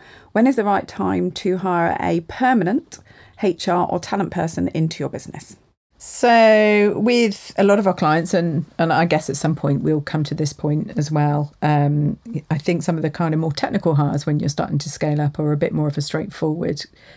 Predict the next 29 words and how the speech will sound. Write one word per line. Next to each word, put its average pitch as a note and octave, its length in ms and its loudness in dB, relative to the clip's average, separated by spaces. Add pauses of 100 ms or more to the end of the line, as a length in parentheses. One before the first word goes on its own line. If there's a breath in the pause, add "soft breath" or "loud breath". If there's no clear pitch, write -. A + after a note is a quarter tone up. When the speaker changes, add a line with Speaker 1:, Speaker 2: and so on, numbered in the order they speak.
(160 soft breath)
Speaker 2:
decision C#3 920 -2
in D3 160 0
terms C#3+ 300 -2
of C#3 120 -4 (160)
needs D3+ 720 0
and, C3+ 200 -2
and C#3+ 400 -2 (120)
growth D#3 360 2
and D3 80 2
investment. C#3 520 0 (600 loud breath)
But - 80 0
I F#3 60 4
think F#3+ 140 2
it E3+ 60 2
gets E3+ 180 0
a - 20 2
little F3+ 140 2
bit - 120 -4
trickier F#3+ 300 -2
when D#3+ 100 0
you D#3+ 80 -2
get E3+ 180 -2
to - 80 -6
the D3+ 80 -4
support E3+ 480 0
functions. D3 640 2
I'm D#3 220 0
gonna D3 160 2
categorise, D#3 760 -2